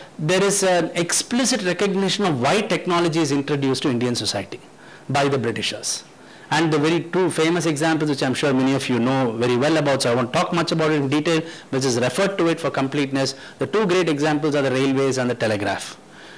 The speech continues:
So when Dalhousie introduces the telegraph, like in the Indian, introduction of the Indian railways into the, uh, into colonial India, you find that one of the major justification of that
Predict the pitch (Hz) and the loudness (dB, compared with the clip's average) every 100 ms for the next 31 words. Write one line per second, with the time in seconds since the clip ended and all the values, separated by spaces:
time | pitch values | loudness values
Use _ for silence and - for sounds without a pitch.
0 | - - - 170 160 143 147 170 180 175 | -20 -14 -4 2 2 2 4 4 4 2
1 | 160 151 160 175 170 165 151 143 127 127 | 2 0 0 2 2 2 2 0 0 0
2 | 127 127 120 143 151 123 127 135 147 135 | 0 2 2 0 0 0 0 0 0 2
3 | 127 127 123 131 123 131 120 139 139 139 | 0 0 2 0 0 -2 -2 -2 -2 -2
4 | 123 120 127 120 135 160 165 135 120 123 | -2 0 0 0 0 2 0 0 -2 0
5 | 117 107 107 - - 113 110 135 117 113 | 0 0 -2 -6 -4 -2 -2 -4 -6 -4
6 | 139 135 135 123 156 156 127 127 - - | 0 0 0 0 0 2 0 0 -6 -16
7 | - - - 202 202 208 247 233 180 170 | -18 -14 -2 -2 2 0 2 0 0 0
8 | 208 196 147 143 165 220 214 196 143 165 | 0 0 0 2 2 2 2 0 0 0
9 | - 196 190 180 170 160 131 120 139 160 | -2 -2 0 0 0 0 -2 0 0 0